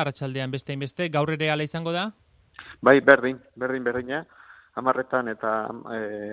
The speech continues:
Speaker 2: hamaiketan izango dira bi txanda goizen, da arratsalden hiruretan eta lauetan.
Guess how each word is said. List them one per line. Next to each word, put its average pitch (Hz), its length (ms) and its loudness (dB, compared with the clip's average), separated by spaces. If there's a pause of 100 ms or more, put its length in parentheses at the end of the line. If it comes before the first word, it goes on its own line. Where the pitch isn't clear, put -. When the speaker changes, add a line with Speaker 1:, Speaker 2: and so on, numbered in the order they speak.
(140)
Speaker 2:
hamaiketan 117 480 0
izango 117 300 2
dira 110 160 6
bi 113 100 0
txanda 113 320 -2
goizen, 117 320 0
da 107 80 4
arratsalden 107 480 0
hiruretan 110 540 -2
eta 98 180 -2
lauetan. 101 400 0